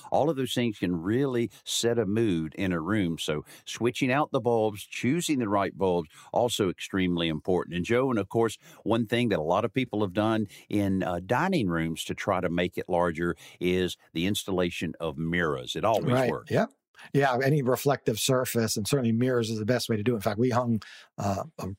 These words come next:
Speaker 2: pretty big mirror in our dining room for that exact reason. I think it's probably, like,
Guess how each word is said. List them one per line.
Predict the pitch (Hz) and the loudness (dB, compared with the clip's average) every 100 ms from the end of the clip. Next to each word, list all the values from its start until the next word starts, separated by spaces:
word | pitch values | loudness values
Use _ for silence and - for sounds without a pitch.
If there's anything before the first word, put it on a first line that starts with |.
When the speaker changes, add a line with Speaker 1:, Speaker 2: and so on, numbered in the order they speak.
| _ | _
Speaker 2:
pretty | 196 196 | 0 2
big | 170 185 | 0 2
mirror | 180 185 139 | 2 2 2
in | 113 | 4
our | 131 139 | 2 2
dining | 120 113 110 | 2 2 0
room | 110 | 0
for | 101 | 0
that | 113 113 | 2 2
exact | 101 117 113 - | 0 0 0 0
reason. | 107 123 104 | 0 0 0
I | 95 | -4
think | 123 110 | -2 -4
it's | - | -2
probably, | 113 110 104 | -2 0 -2
like, | 98 | -4